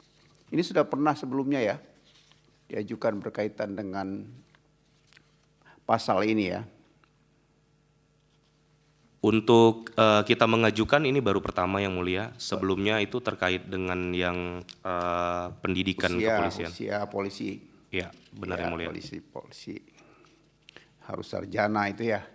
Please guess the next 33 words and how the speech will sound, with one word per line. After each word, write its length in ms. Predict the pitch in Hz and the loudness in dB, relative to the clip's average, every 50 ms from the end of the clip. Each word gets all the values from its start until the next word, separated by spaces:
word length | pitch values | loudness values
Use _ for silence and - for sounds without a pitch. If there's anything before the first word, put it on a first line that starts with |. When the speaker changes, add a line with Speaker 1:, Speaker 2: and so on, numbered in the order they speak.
| _ _ _ _ _ _ _ _ _ _ _ _ _ _ _ _ _ - | _ _ _ _ _ _ _ _ _ _ _ _ _ _ _ _ _ -20
Speaker 1:
Nah, 80 | - - | -18 -16
baik. 320 | - - - - - - _ _ _ _ _ _ _ - - _ _ _ _ _ _ _ _ _ _ _ _ _ _ _ _ _ _ _ _ _ _ - | -12 -10 -10 -10 -12 -14 _ _ _ _ _ _ _ -20 -20 _ _ _ _ _ _ _ _ _ _ _ _ _ _ _ _ _ _ _ _ _ _ -10
Waktu 320 | - 123 - - 139 127 | -8 -8 -6 -4 -4 -4
itu 80 | 117 160 | -2 -2
tidak 320 | 151 - 131 120 110 107 | -4 0 2 4 4 4
ada 60 | 110 110 113 117 | 4 2 2 0
L 40 | - | 0
S. 240 | 127 117 104 - - - - - - - - - - - - _ _ _ _ _ _ _ _ _ _ _ _ _ _ _ - | 0 -2 -2 -4 -8 -16 -18 -20 -20 -20 -20 -20 -20 -20 -20 _ _ _ _ _ _ _ _ _ _ _ _ _ _ _ -12
Iya. 240 | 123 117 98 92 - - _ _ _ _ _ _ _ _ _ _ _ _ _ _ _ _ _ _ - | -8 -8 -8 -10 -12 -18 _ _ _ _ _ _ _ _ _ _ _ _ _ _ _ _ _ _ -8
Speaker 2:
Waktu 320 | 98 101 - - 117 113 113 | -6 -6 -4 -2 -4 -4 -2
itu 400 | - 160 170 175 180 170 180 - - | -2 0 0 2 0 0 -4 -4 -2
terkait 400 | - 127 127 - 123 117 120 120 | 0 0 4 4 4 4 4 2
dengan 240 | 120 117 120 117 117 | 2 4 4 4 6
legal 240 | 117 117 110 113 113 110 | 4 6 6 6 4 4
standing, 560 | - - 107 101 104 104 110 135 147 156 156 120 | 2 2 2 2 2 4 2 2 2 2 4 4
Speaker 1:
Iya, 160 | 120 113 101 | 6 6 6
Speaker 2:
kami 240 | 104 107 123 131 127 | 4 4 2 2 0
Speaker 1:
legal 80 | 123 | 0
standing. 240 | 123 127 120 110 101 | -2 -2 -2 0 0
Speaker 2:
secara, 480 | 92 101 95 95 92 90 90 87 87 85 - | 0 -2 -2 0 0 -2 -2 -4 -6 -10 -16
eh, 240 | - - 87 87 85 85 82 | -16 -12 -12 -12 -12 -10 -6
global 480 | 92 92 92 90 95 101 107 107 98 | -4 -2 -2 0 0 0 0 0 -2
tidak 240 | - 92 92 92 92 | -4 -4 -4 -4 -4
masukkan 400 | 92 90 - - 82 - 92 90 | -4 -6 -6 -6 -6 -4 -4 -4
data 160 | 90 87 - | -4 -4 -6
dan 160 | 87 92 87 90 - | -6 -6 -6 -6 -6
fakta 480 | - 87 - - - 87 87 87 87 87 | -6 -8 -8 -6 -6 -4 -2 -2 -4 -4
yang 160 | 87 87 87 | -6 -8 -10
terjadi 260 | 90 90 90 87 90 | -10 -8 -8 -8 -8
di 60 | 87 | -6
lapangan, 320 | 90 87 - - 98 98 92 | -6 -6 -4 -4 -4 -4 -4
Yang 140 | 90 87 87 | -4 -6 -8
Mulia. 240 | 85 82 85 85 | -8 -10 -10 -12